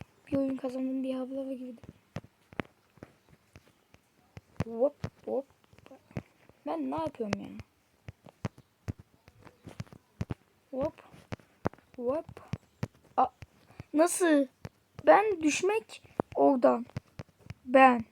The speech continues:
Mi. What? What dedin gülüm? Ben düşmüyorum. Düşmüyorum. Hı. Ya ilk...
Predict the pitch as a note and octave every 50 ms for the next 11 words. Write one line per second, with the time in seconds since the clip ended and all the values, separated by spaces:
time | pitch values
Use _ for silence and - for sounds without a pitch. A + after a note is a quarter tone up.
0 | - _ _ _ _ - - _ _ _ _ - - _ - - - - - -
1 | - - - C#4+ C#4 C#4+ C#4+ D4 C#4+ C#4 C4 B3 - - _ _ _ _ - _
2 | - - _ _ _ _ _ _ - C#4+ D4 D#4 F4+ G#4 A#4+ B4+ C5 C5 - _
3 | - - - - - - _ - - - - _ _ - - - _ _ - -
4 | _ _ _ - - D4+ D4+ D#4 E4 E4 D#4+ _ - E4 E4 D4+ E4+ E4+ E4 E4
5 | D#4 D#4+ E4 D#4+ F#4 G#4 - - - - _ _ _ _ _ _ _ _ _ _
6 | _ _ _ - _ - - - - - - - - - - - - - _ _
7 | - - - - D4+ E4 D#4+ C#4 B3+ B3 D4+ D4+ C4+ - - - - - - C#4+
8 | C#4 C4 B3+ B3 A#3 A3+ G#3+ A3 - - - - - - - - - _ _ _
9 | - - C#4 C4 B3+ A#3 - - - C4+ C4+ C4+ C4 B3 A#3 A3 - C4 C#4+ D#4
10 | D#4 D4 C4 A#3+ A#3 - _ _ - A3+ G#3+ G#3+ - - - - _ _ _ _
11 | _ _ - - - - - _ _ _ _ _ _ _ _ - - _ _ -
12 | - _ _ _ _ - - - - - _ _ _ _ - - - - - D5+
13 | D5+ - - - D#4+ D#4 C5+ - - G#4+ G#4 -